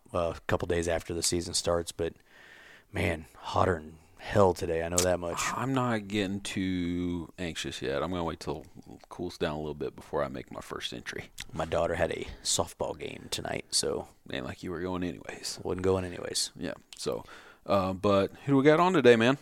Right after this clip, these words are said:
Speaker 1: We've got the O two podcast.
Speaker 2: Yep.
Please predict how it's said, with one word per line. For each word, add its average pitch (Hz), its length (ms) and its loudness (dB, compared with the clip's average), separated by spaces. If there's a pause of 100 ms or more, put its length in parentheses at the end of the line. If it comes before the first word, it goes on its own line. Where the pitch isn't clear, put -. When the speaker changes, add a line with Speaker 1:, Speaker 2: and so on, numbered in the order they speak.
(440)
Speaker 1:
We've 120 240 2
got 104 480 8 (340)
the 104 220 8
O 113 100 12
two 107 220 6
podcast. - 640 2 (180)
Speaker 2:
Yep. 92 180 -2